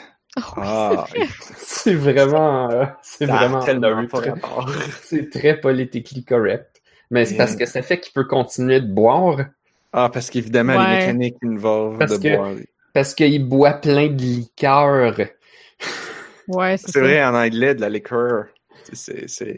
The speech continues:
Speaker 2: de la liqueur, de la liqueur.
Speaker 3: Non, ben, je l'ai
Speaker 1: Non,
Speaker 3: dit,
Speaker 1: non,
Speaker 3: euh,
Speaker 1: il l'appelle soda, là, mais
Speaker 2: Oui, oui, oui,
Speaker 1: Ouais.
Speaker 2: oui, oui.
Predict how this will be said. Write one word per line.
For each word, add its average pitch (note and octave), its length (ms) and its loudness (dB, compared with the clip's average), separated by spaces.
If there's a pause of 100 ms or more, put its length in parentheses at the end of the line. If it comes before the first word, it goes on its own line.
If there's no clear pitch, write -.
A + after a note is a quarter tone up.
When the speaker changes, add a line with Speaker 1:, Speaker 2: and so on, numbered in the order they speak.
(120)
Speaker 2:
de - 60 -16
la F#3 100 -10
liqueur, B2+ 640 -6
de G#2 60 -10
la G2 80 -6
liqueur. A2+ 340 -8
Speaker 3:
Non, A#2+ 60 -4
ben, G#2+ 160 0
je F#2 120 -12
l'ai G2+ 140 -8
Speaker 1:
Non, G#3 180 0
Speaker 3:
dit, G3 40 -2
Speaker 1:
non, F3 120 0
Speaker 3:
euh, E3+ 60 -2
Speaker 1:
il E3+ 80 -4
l'appelle E3+ 300 -4
soda, E3 400 -8
là, F#3+ 140 -6 (180)
mais F3 400 -12 (140)
Speaker 2:
Oui, F#2 120 -4
oui, A2+ 180 0
oui, F#2+ 180 -6
Speaker 1:
Ouais. F#2+ 60 -6
Speaker 2:
oui, F2 160 -10 (100)
oui. G2+ 360 -10